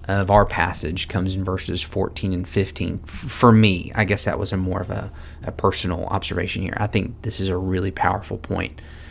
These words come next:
in verses fourteen and fifteen where,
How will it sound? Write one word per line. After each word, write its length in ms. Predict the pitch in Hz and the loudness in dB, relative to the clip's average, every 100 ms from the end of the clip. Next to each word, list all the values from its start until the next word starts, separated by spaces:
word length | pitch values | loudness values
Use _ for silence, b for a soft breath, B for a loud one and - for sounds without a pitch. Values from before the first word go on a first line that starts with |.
| B B B B | B B B B
in 120 | 101 | 2
verses 300 | 101 101 98 | 4 6 4
fourteen 500 | - 107 - - 95 | 4 4 4 2 0
and 120 | 87 82 | 0 6
fifteen 580 | 131 120 101 92 90 | 6 6 2 0 2
where, 380 | 92 90 90 90 | 2 2 2 0